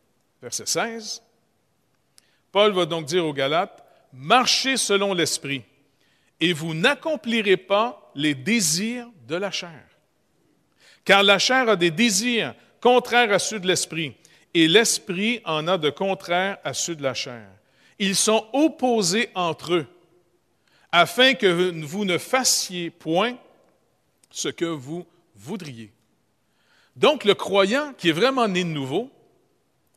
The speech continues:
il a en lui cette tension. Donc, soyez pas surpris si, depuis que vous êtes devenus des vrais croyants, là, je parle juste pas des, des, des gens qui font de la religion, là, si vous êtes vraiment né de nouveau, il y a cette tension en vous.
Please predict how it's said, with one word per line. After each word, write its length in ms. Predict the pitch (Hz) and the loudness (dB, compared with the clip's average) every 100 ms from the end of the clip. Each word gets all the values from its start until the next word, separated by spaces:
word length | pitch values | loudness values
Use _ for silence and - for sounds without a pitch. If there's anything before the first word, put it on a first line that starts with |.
| _ _ _ _ _ | _ _ _ _ _
il 200 | 165 165 | -4 0
a 280 | 226 277 247 | 2 2 -2
en 200 | - 165 | -4 -2
lui 320 | 156 156 202 233 | -2 -4 -4 -2
cette 260 | - 156 | -4 -4
tension. 440 | - 190 - 165 160 _ _ _ _ _ _ - | -8 -8 -10 -12 -16 _ _ _ _ _ _ -4
Donc, 180 | 220 | -4
soyez 200 | - 190 | 0 -2
pas 140 | 269 339 | -2 -4
surpris 500 | - 277 - 277 359 | -6 -8 -12 -12 -8
si, 360 | - 214 208 - _ | -8 -8 -10 -12 _
depuis 220 | - - 226 | -6 -6 -6
que 60 | |
vous 100 | 160 | -4
êtes 100 | 175 | -2
devenus 400 | 160 147 190 202 - | -2 -4 -6 -8 -10
des 120 | 139 | -8
vrais 220 | 127 135 247 | -4 0 0
croyants, 440 | - 175 175 202 | 0 -2 -2 -4
là, 120 | 123 | -6
je 80 | 107 | -8
parle 140 | 147 | -8
juste 200 | 135 190 | -6 -10
pas 160 | - 165 | -10 -10
des, 140 | 135 | -10
des, 280 | 117 131 120 107 _ _ | -14 -16 -18 -18 _ _
des 140 | 127 123 | -16 -10
gens 180 | 151 | -8
qui 100 | 160 | -10
font 140 | - 143 | -12 -8
de 60 | |
la 100 | 135 | -6
religion, 400 | 123 117 117 247 | -6 -6 -8 -8
là, 160 | 160 113 _ _ | -10 -14 _ _
si 200 | - 156 | -8 -8
vous 160 | 135 | -4
êtes 100 | 175 | -4
vraiment 300 | 156 220 240 | -4 -4 -2
né 140 | 196 196 | -2 -4
de 100 | 165 | -6
nouveau, 300 | 147 147 226 | -10 -8 -8
il 80 | 143 | -6
y 40 | |
a 40 | 151 | -4
cette 260 | 226 214 | -4 -4
tension 400 | - 196 170 214 | -6 -6 -6 -8
en 100 | 196 | -10
vous. 160 | 123 | -10